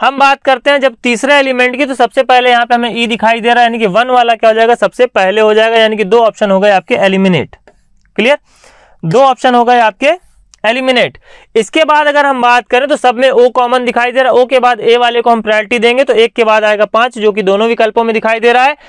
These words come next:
इसके बाद अगर हम बात करें, तो यहाँ पे आपको डबल ओ के साथ में डी दिखाई दे रहा है, यहाँ पे आर दिखाई दे रहा है, यानी कि डी वाले को हम क्या करेंगे, पहले रखेंगे। तो वन, फ़ाइव के बाद जो फ़ोर वाला है वो क्या हो जाएगा, हमारा राइट आंसर हो जाएगा पूछे गए प्रश्न के लिए। बाकी को हमें यहाँ पे अरेंज या चेक करने की आवश्यकता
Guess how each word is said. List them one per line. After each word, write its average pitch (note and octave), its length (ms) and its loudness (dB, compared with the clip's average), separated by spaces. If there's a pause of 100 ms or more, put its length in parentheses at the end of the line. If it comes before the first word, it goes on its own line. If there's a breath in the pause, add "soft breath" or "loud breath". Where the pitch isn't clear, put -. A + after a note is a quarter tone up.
(260 loud breath)
इसके G#3+ 220 -2
बाद C4+ 180 2
अगर C#4+ 200 0
हम C4+ 140 -4
बात C4 220 0
करें, C#4 180 0
तो C4+ 80 -2
यहाँ C4 120 0
पे C4+ 120 -2
आपको B3 280 -2 (380)
डबल G#3 400 0
ओ B3 140 4
के B3 140 -2
साथ A#3 200 -2
में A#3+ 320 -2
डी A#3 120 0
दिखाई A3 340 -4
दे A3+ 160 2
रहा B3 100 2
है, B3+ 80 -2
यहाँ G#3 180 0
पे A3+ 80 -2
आर G3+ 240 0
दिखाई F3 240 -4
दे D#3+ 40 -6
रहा F3+ 100 2
है, - 20 2
यानी A3 120 -2
कि A#3+ 100 -4
डी A#3+ 140 0
वाले A#3+ 200 0
को A#3 80 2
हम A3 100 0
क्या A3 120 -2
करेंगे, A#3+ 260 -2
पहले A3 340 0
रखेंगे। E3 380 -2 (540 loud breath)
तो F#3+ 80 0
वन, C4+ 280 0
फ़ाइव C4 320 -2
के C4+ 80 0
बाद B3 200 0
जो A#3 120 -4
फ़ोर C#4 300 0
वाला B3+ 260 2
है A#3+ 120 2
वो A#3+ 80 -2
क्या A#3 140 0
हो A3+ 80 0
जाएगा, A#3 220 2
हमारा A3+ 260 2
राइट G#3 260 -2
आंसर G#3 260 0
हो G#3+ 60 0
जाएगा G#3+ 200 2
पूछे G#3 320 -2
गए G#3+ 80 2
प्रश्न G#3+ 280 -4
के A#3 60 -6
लिए। B3 100 0
बाकी G3 320 -2
को A#3+ 80 -2
हमें G#3 180 0
यहाँ F#3+ 120 0
पे G#3 100 -4
अरेंज G3 360 -2
या G#3+ 160 0
चेक F#3+ 260 -8
करने F3 240 -4
की F#3 80 -2
आवश्यकता F3 500 -2